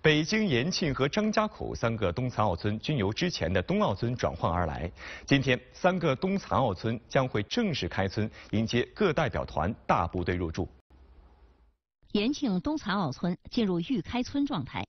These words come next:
Speaker 2: 场馆各业务领域需要在四十四小时内完成近九十五项转换目标。目前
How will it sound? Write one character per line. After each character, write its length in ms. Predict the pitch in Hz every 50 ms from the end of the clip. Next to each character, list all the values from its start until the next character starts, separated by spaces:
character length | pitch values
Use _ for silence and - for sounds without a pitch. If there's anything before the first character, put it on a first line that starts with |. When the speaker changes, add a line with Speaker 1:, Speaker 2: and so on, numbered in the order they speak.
| _ - - -
Speaker 2:
场 220 | - 196 214 247
馆 260 | 247 190 165 156 156 147
各 200 | - 226 196 175
业 180 | 185 208 240
务 120 | 196 180 160
领 180 | 151 113 139 -
域 180 | - 165 135 139
需 160 | - - 208
要 120 | 196 175 165
在 180 | 190 170 165
四 120 | 156 - 233
十 120 | 220 254
四 140 | - 320 247
小 140 | 160 170 156
时 140 | - -
内 200 | 151 165 151 120 -
完 160 | 180 175 185
成 180 | 202 - 165 180
近 240 | - - 214 165 156
九 160 | - 180 147
十 120 | - -
五 200 | 285 277 180 143
项 280 | 147 - 214 170 135 139
转 220 | - 175 143 127 -
换 180 | - 165 156
目 120 | 175 180 -
标。 260 | - 156 143 139 139 - _ _ _ _ -
目 120 | - 254
前 320 | 220 - 208 185 190 196